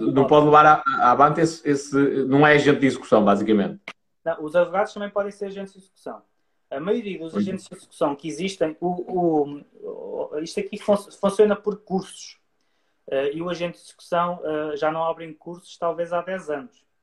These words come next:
Speaker 2: Ou seja, todos, todos os agentes de execução que existem no, eh, na rua já têm pelo menos dez anos de experiência.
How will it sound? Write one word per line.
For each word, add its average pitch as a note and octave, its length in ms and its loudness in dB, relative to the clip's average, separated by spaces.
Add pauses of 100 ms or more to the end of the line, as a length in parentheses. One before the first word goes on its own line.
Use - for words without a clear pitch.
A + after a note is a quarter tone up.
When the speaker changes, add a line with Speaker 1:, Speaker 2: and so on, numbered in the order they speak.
(100)
Speaker 2:
Ou - 60 -20
seja, B2+ 320 -8
todos, C#3+ 340 -6 (120)
todos D#3+ 280 -10
os D#3 240 -14
agentes D#3+ 200 -4
de D#3 60 -10
execução C#3+ 420 -4
que C#3 100 -14
existem C#3 400 -6
no, A#2 680 -10
eh, - 20 -14
na B2+ 140 2
rua D#3+ 420 2 (260)
já C#3+ 160 0
têm D#3 220 -2
pelo D#3+ 160 -2
menos E3 220 -10
dez D#3+ 200 0
anos E3+ 240 -10
de - 80 -20
experiência. D3 540 -14